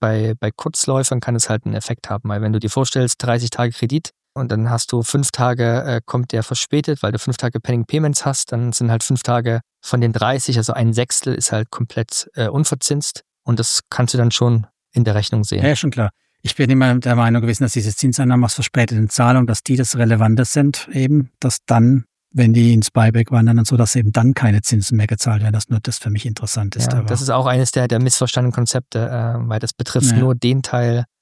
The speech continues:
Speaker 1: der vom Kreditnehmer zurückgezahlt oder der in der Verspätung ist. Wenn ich zum Beispiel einen, einen zehn-Jahres-Kredit habe und von den tausend Euro, die ich aufgenommen habe, muss ich jetzt zehn Euro zurückzahlen heute und das ist verspätet, dann ist, sind nur diese zehn Euro nicht verzinst. Die anderen neunhundertneunzig Euro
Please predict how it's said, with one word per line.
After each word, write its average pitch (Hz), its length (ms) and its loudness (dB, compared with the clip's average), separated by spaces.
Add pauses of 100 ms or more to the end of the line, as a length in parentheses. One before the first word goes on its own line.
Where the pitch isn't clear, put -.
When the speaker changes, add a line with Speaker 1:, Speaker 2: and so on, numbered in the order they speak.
(160)
Speaker 1:
der 113 300 0
vom 117 340 -2
Kreditnehmer 113 560 0 (340)
zurückgezahlt 127 840 -2
oder 117 160 0
der 113 480 0
in 131 120 2
der 123 100 0
Verspätung 123 560 -2
ist. 113 320 -4
Wenn 110 120 -2
ich 110 120 -2
zum 123 100 -2
Beispiel 113 260 -2
einen, 113 200 0 (440)
einen 117 180 -2
zehn-Jahres-Kredit 135 1000 0
habe 143 240 0
und 123 320 -2
von - 200 -4
den 123 140 0
tausend 127 360 -2
Euro, 131 200 -2
die 123 100 -6
ich 117 120 -6
aufgenommen 135 380 -4
habe, 127 140 -2
muss 123 180 -2
ich 120 80 -6
jetzt - 480 -6
zehn 147 260 0
Euro 139 400 0
zurückzahlen 117 680 -2
heute 120 380 -2
und 127 120 -6
das 117 100 -6
ist 123 100 -4
verspätet, - 720 -2
dann 110 140 -2
ist, 113 140 -2
sind 117 160 2
nur 135 200 2
diese 123 200 -2
zehn 123 220 -2
Euro 127 220 0
nicht 117 120 -2
verzinst. 113 440 -4
Die 117 60 -6
anderen 120 440 0
neunhundertneunzig 120 760 0
Euro 127 420 -2